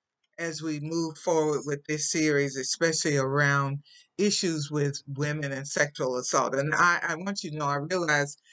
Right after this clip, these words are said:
sexual assault is not limited to women. I understand it's, it's also with men and boys and girls.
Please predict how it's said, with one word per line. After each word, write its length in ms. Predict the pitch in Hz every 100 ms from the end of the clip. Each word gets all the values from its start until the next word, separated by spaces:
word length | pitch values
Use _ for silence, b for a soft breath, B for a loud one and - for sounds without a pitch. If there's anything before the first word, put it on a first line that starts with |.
| b
sexual 520 | - 220 208 - 165 143
assault 380 | 143 185 151
is 160 | 143 147
not 220 | 160 147
limited 540 | 151 156 160 160 143 -
to 100 | 131
women. 320 | 139 120 - 139
I 160 | 143
understand 600 | 151 151 143 - 139 135
it's, 300 | 131 - - b b b
it's 220 | - -
also 500 | 160 156 151 160 147
with 260 | 147 139 147
men 420 | 160 185 185 175
and 200 | 135 127
boys 440 | 160 170 170 170
and 160 | 147 135
girls. 560 | 160 170 165 160 156